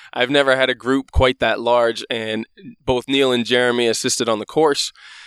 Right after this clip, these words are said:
We got to try out some new things that normally we don't get to because the groups are, <laughs> well, are what we designed the course for. Um, but we just had so many people sign up, and also the apprentices were there as well.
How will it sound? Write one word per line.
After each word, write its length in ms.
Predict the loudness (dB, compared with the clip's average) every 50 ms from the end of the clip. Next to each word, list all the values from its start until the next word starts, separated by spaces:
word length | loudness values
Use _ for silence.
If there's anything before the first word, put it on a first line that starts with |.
| -20 -18 -8 -4
We 100 | 0 2
got 160 | 2 2 2
to 80 | -2
try 340 | -6 -6 -2 0 2 2 2
out 200 | 2 2 0 -2
some 260 | -4 -8 -8 -8 -6
new 160 | -4 -4 -4 -4
things 380 | -2 -2 -2 -2 -2 -2 -2
that 120 | -2 -2 -2
normally 440 | 0 0 0 0 0 -2 -2 -4
we 100 | -4 -4
don't 240 | -4 -4 -4 -6 -4
get 220 | -2 -2 -2 -2 -2
to 200 | -2 -2 -2 -2
because 800 | -2 -6 -8 -10 -10 -6 -4 -2 0 0 0 -2 -2 -4 -6
the 120 | -6 -6 -4
groups 440 | -2 -2 0 0 0 -2 -4 -4 -10 _ _ -20 _ _ -8 -4
are, 580 | -2 0 0 0 0 0 -2 -2 -2 -4 -6 -8 _ _ _ -6
<laughs> 160 | -2 -2 0
well, 420 | 0 0 0 0 0 -2 -4 -4 -4
are 140 | -2 -2 -2
what 200 | 0 0 -2 -2
we 100 | -4 -6
designed 400 | -6 -6 -4 -2 -2 -2 -4 -4
the 60 | -8
course 360 | -8 -4 -2 -2 -2 -2 -4
for. 440 | -4 -4 -2 0 0 0 0 -2 -4 _ -20 -20 -20 -20 -20 -20 -20 -20 -20 _ _ _
Um, 360 | -10 -6 -4 -4 -4 -4 -6
but 100 | -8 -8
we 80 | -8 -8
just 140 | -8 -6 -4
had 160 | -4 -4 -2
so 140 | -2 -2 -2
many 160 | -2 -2 -4
people 260 | -4 -4 -4 -4 -4
sign 300 | -4 -2 -2 -2 0 0
up, 120 | -2 -2 -2 -4
and 300 | -6 -4 -2 -2 -2 -4
also 400 | -2 -2 -2 -2 0 0 -2 -4
the 140 | -2 -2 -4
apprentices 560 | -4 -4 -4 -4 -2 -4 -4 -4 -4 -6 -4
were 100 | -4 -4 -4
there 180 | -2 -2 -2
as 140 | -4 -6 -6
well. 300 | -2 -2 0 0 -2 -4